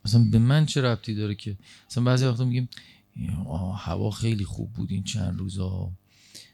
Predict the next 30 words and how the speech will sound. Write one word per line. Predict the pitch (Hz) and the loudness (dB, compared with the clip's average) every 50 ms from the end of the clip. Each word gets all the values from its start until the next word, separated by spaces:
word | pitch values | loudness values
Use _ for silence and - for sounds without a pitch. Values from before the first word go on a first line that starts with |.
| _ _ _ - | _ _ _ -4
مثلاً | - 101 - 110 98 98 98 101 104 104 104 101 - - - - - _ _ _ _ _ _ _ _ _ _ _ _ _ | -2 0 0 2 2 2 4 4 4 2 2 -2 -4 -8 -14 -20 -20 _ _ _ _ _ _ _ _ _ _ _ _ _
این | - 123 123 - - | 2 2 2 2 2
عرفا | - 110 110 107 101 101 - 110 110 | 2 4 6 6 6 4 4 4 4
اینجوری | 120 117 113 107 95 90 92 101 104 101 | 4 6 4 4 2 2 2 4 4 4
هن. | 92 92 92 98 - - - - - _ _ | 2 2 -2 -4 -10 -18 -20 -20 -20 _ _
مثلاً | - - 107 107 104 - - | 0 2 2 2 0 0 2
تو | 117 110 | 4 6
وقتی | 110 107 95 - - 104 | 6 6 4 2 4 4
بگی | 98 101 104 101 | 6 6 6 6
که: | 98 - - 104 98 101 - _ _ - - - _ _ _ _ | 4 4 2 2 2 0 -2 _ _ -20 -20 -20 _ _ _ _
«خیلی | - - - 120 123 | -6 0 2 4 6
هوا | 139 123 113 110 107 | 6 6 6 6 4
خوب | 98 - - 101 | 2 0 -4 -8
شده | - - 110 98 98 | -4 -2 0 2 2
ها، | 98 95 95 92 92 | 2 2 2 2 0
چند | - - 117 117 113 113 | -2 -2 0 0 0 0
روز | 131 123 110 98 | 0 -2 0 0
باران | 98 95 98 98 104 110 117 120 | 0 2 2 2 2 4 4 4
خوبی | 120 - - - 104 92 90 90 | 2 2 -2 -4 -4 -4 -4 -6
اومد.» | 101 101 98 95 95 - - - - _ _ _ - - - - _ _ _ - | -6 -6 -6 -6 -8 -10 -14 -20 -20 _ _ _ -20 -20 -20 -20 _ _ _ 2
مفهومش | 113 110 104 - - 131 131 127 - - | 4 4 4 2 0 0 0 0 0 0
اینه | 135 135 127 | 2 2 2
که | - - 131 | 0 0 2
اون | 113 117 117 110 | 4 4 4 4
روزایی | 104 104 101 107 104 | 4 2 2 0 0
که | 101 - 107 | 0 -2 -2
بارون | 101 101 104 104 104 104 107 107 101 101 | 0 2 2 4 6 8 10 12 12 12
نیومد | 104 104 101 104 113 120 120 113 | 12 12 12 10 10 8 6 4
بد | 110 117 120 123 113 | 2 2 0 0 0
بود. | 107 101 104 104 104 107 107 | -2 -2 -2 -2 -2 -4 -4